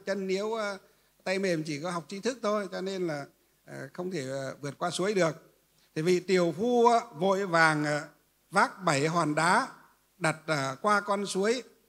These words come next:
à, con khe đó để cho các vị, à, tú tài kia bước qua. Sơn thần thổ địa chứng kiến việc đó, dâng sớ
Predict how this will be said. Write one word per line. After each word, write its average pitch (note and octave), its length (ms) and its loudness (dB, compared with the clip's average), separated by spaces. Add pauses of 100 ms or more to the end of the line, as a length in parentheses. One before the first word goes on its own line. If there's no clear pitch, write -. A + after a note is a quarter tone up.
(460)
à, D3+ 460 -4
con F#3+ 140 -2
khe G3+ 260 0
đó F#3 200 2
để D3 300 -2
cho G3+ 400 0 (320)
các G#3+ 220 -4
vị, D#3+ 260 -4
à, C3 240 -4 (100)
tú F#3+ 180 -2
tài D3 300 -2
kia F#3 360 -2
bước G3+ 260 -6
qua. G#3 300 2 (1200)
Sơn A3+ 360 0
thần D#3+ 380 4
thổ C#3+ 260 0
địa D#3+ 320 -4
chứng G#3+ 280 0
kiến G#3+ 240 -2
việc D#3+ 260 -2
đó, F3+ 380 0 (580)
dâng G#3+ 420 0
sớ G3 420 0